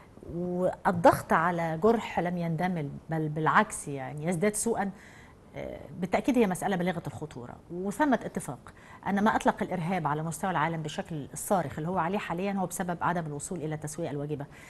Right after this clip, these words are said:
في ال-، القضية ال-، ال-، الفلسطينية. اللجنة الوزارية العربية قالت أن الاعتداءات الإسرائيلية على الأقصى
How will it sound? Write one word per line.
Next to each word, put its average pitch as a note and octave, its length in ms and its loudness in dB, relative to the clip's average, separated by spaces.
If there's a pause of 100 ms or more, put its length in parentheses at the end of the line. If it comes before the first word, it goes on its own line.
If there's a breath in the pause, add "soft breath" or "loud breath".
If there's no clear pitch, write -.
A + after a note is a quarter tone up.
(140)
في D#3 220 -4
ال-، C#3 180 -6
القضية D#3 500 -2
ال-، A2 200 -8
ال-، F#2 320 -10
الفلسطينية. D3 720 -6
اللجنة C4+ 180 4
الوزارية G#3+ 340 6
العربية F3 320 6
قالت D3+ 300 0
أن D#3+ 120 0
الاعتداءات D3+ 460 -2
الإسرائيلية D3 680 -6 (220)
على D3 240 -2
الأقصى - 400 -2